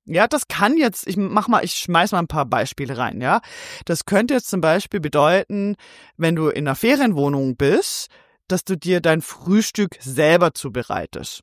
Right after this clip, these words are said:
ja, und da die Kontrolle hast über das, was du isst. Oder es könnte bedeuten, ähm, dass du da-, dein Proteinpulver mitnimmst. Das ist das, was ich immer mache. Ja, ich nehme immer Proteinpulver mit,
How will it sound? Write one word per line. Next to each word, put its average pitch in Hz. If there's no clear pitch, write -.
ja, 139
und 175
da 151
die 156
Kontrolle 180
hast 160
über 156
das, 160
was 160
du 180
isst. -
Oder 220
es -
könnte 160
bedeuten, 147
ähm, 156
dass 151
du 165
da-, 156
dein 160
Proteinpulver 202
mitnimmst. 135
Das 165
ist -
das, 185
was 196
ich 269
immer 185
mache. -
Ja, 160
ich 175
nehme 185
immer 240
Proteinpulver 226
mit, 196